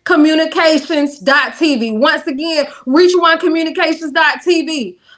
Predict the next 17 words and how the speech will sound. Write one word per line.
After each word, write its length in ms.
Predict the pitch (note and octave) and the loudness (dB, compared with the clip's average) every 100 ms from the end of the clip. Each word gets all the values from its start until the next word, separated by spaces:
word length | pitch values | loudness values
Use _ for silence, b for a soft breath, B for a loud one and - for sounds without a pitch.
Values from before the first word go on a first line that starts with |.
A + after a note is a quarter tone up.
| - | -4
But 140 | B3 | 0
before 480 | A3+ B3 F4 F#4 F#4 | 0 -2 0 2 4
we 120 | G4+ | 4
get 200 | F4 D#4+ | 0 -4
to 120 | F4+ | -4
those 340 | F4 D#4 D4+ A#3 | 0 0 0 0
daters, 640 | C4+ C4 - - - _ _ _ _ _ | 0 0 -2 -8 -14 _ _ _ _ _
have 280 | E4+ D#4 D4 | -2 -2 -2
you 180 | C#5+ F#5 - | -8 -10 -10
ever 480 | D4 F#4 F#4 D#4 C#4+ | -2 -2 2 0 0
thought 260 | C#4 C#4+ B3+ | 0 2 2
about, 520 | G3 G3+ - - - _ _ _ _ _ _ _ _ _ - _ _ _ _ _ | 0 -4 -6 -8 -16 _ _ _ _ _ _ _ _ _ -20 _ _ _ _ _
"Do 180 | E4 F4+ | -2 0
I 160 | F#4+ | -2
want 180 | F#4 D#4+ | -4 -6
a 20 | |
soulmate?" 720 | D4 E4+ D#4+ E4 D#4+ E4+ D#4+ | -4 0 2 2 0 -2 -4